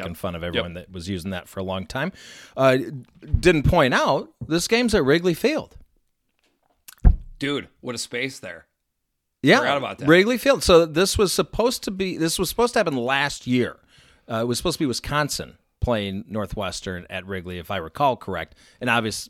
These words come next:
Speaker 1: you know, reasons got canceled, whatever. So, uh, they moved it to Purdue this year.
Speaker 2: Yeah. Um,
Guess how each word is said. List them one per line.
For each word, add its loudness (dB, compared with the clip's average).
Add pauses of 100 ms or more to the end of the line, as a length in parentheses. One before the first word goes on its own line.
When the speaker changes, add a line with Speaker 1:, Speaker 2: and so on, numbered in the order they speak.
Speaker 1:
you -8
know, -12
reasons -8
got -8
canceled, -8
whatever. -6 (280)
So, 4
uh, -4 (280)
they -8 (200)
moved 4
it -2
to 2
Purdue 2
this -2
year. -6 (200)
Speaker 2:
Yeah. 2 (260)
Um, 0